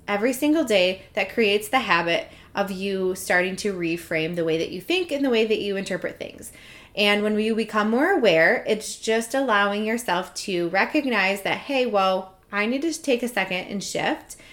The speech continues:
And then the more you do that, the more aware you become. And then eventually you're doing it a lot more often to where you are at, in a more clear mindset space.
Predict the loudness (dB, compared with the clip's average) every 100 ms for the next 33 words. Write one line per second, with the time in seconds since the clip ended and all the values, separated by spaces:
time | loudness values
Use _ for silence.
0 | -20 -14 0 2 4 4 4 2 2 2
1 | 2 2 -2 -2 0 0 0 -2 -4 -4
2 | 4 6 6 2 -6 -10 -2 2 2 2
3 | 0 -2 -4 -4 -2 -2 0 -2 0 -2
4 | -2 -4 -2 -2 -4 -4 0 0 0 -4
5 | -4 -6 -4 -2 -2 -4 -6 -6 -2 0
6 | 0 -4 -10 -20 -20 _ 2 4 0 -14
7 | _ _ _ 2 4 2 0 -4 -2 0
8 | -2 0 2 2 -2 -10 _ -4 -2 0
9 | -2 -4 -6 -10 -10 -10 -10 -14 -16 -16